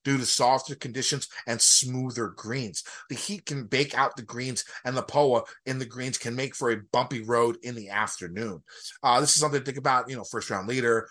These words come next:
showdown plays, uh, a couple of trends going into this. Like I said, four of the last ten winners were coming off missed cuts. Um, and seven of the last nine winners, uh, had posted at least a top thirty, uh, in a previous year at T P C River Highlands prior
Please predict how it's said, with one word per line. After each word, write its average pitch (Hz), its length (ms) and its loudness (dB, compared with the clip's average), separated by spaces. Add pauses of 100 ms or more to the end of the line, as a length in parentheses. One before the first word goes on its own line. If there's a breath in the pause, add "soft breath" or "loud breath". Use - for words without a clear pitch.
(140 loud breath)
showdown 117 640 2
plays, 107 600 -4 (320 loud breath)
uh, 120 220 4
a - 20 -8
couple 196 240 -2
of 123 80 0
trends 131 380 2
going 131 280 -4
into 131 180 -4
this. 135 180 0
Like 120 140 -4
I - 20 0
said, 120 220 0
four 139 340 2
of 120 60 -4
the 127 80 0
last 123 280 2
ten 117 200 -6
winners 123 280 -4 (320 loud breath)
were 113 140 2
coming 123 320 -2
off 120 240 0
missed 120 220 0
cuts. - 520 0 (360 loud breath)
Um, 123 360 6
and 117 100 -6
seven - 500 4
of 156 100 0
the 143 60 2
last 131 440 0
nine 127 520 -2
winners, 156 360 -2 (300 soft breath)
uh, 117 140 4
had 120 180 0
posted 147 380 -2
at 120 180 -6
least 196 220 -4
a 113 40 -6
top - 360 -2
thirty, 110 340 -2 (340 soft breath)
uh, 117 200 4
in 123 100 0
a 117 60 -2
previous 135 600 -4
year 120 260 -6
at 135 260 0
T 143 180 -6
P 127 100 -14
C 113 160 -6
River 117 220 -2
Highlands 107 400 -4
prior 107 580 -2